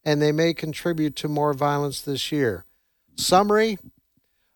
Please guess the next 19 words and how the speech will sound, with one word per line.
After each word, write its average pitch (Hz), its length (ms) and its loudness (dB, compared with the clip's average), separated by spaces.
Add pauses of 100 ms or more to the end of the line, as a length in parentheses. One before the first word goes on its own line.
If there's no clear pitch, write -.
(180)
those 233 380 4
who 240 200 -2
oppose 170 720 2
the 147 120 -4
Biden 190 360 2
administration's 165 880 -4
policy 165 800 -2
on 139 200 -4
covid 165 580 -2
nineteen, 143 720 -4 (600)
whether 113 300 -2
it's 98 260 -6
masks 143 720 0 (120)
or 90 300 -10 (400)
shutdowns 139 1040 0
or 101 280 -10 (440)
vaccine 143 600 -2
passports, 143 800 0
whatever, 143 520 2